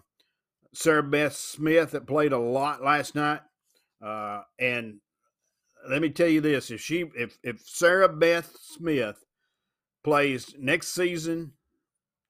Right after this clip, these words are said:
like she did last night, she played with a lot of intensity. Uh, she actually had two or three blocks in that game last night.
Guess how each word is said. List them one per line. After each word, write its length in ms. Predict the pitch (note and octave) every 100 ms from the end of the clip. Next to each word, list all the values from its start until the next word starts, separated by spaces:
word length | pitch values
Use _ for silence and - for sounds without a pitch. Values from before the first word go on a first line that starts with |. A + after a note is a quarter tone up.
| _
like 240 | A2+ A#2+ -
she 220 | D#3+ E3
did 260 | D#3+ D#3+
last 380 | D3 D#3 C#3+ -
night, 340 | C#3 C#3+ D3+ A#2+ _ _
she 180 | - A#2+
played 300 | - C#3+ C#3
with 120 | A#2+
a 40 |
lot 180 | B2+ B2
of 80 | A#2
intensity. 800 | A2 - E3+ E3 E3+ D#3+ D#3 D3+ _ _ _ -
Uh, 260 | G2+ G#2 G#2
she 220 | - C3
actually 340 | B2+ C#3 B2+ B2
had 240 | A#2+ -
two 140 | D#3
or 20 | C#3
three 180 | C#3
blocks 480 | A#2 B2 C#3 D3+ -
in 60 | C#3+
that 160 | C#3+
game 280 | C3+ D3 C#3+
last 280 | C#3+ C#3 -
night. 260 | C#3+ C#3